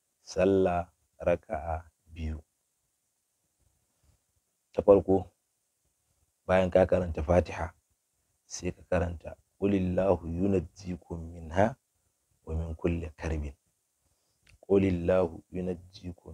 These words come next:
منها ومن كل كرب." "قل الله ينجيكم منها ومن كل كرب." Wannan ayar za ka karanta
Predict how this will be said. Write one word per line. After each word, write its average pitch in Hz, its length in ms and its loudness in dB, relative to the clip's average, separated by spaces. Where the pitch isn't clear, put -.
منها 80 520 -10
ومن 82 320 -6
كل 90 360 -4
كرب." 80 360 -12
"قل 95 160 2
الله 85 600 0
ينجيكم 90 840 -12
منها 78 340 -10
ومن 82 300 -12
كل 87 360 -12
كرب." 80 300 -12
Wannan 95 420 -2
ayar 92 320 2
za 90 160 -2
ka - 80 -20
karanta 82 520 -8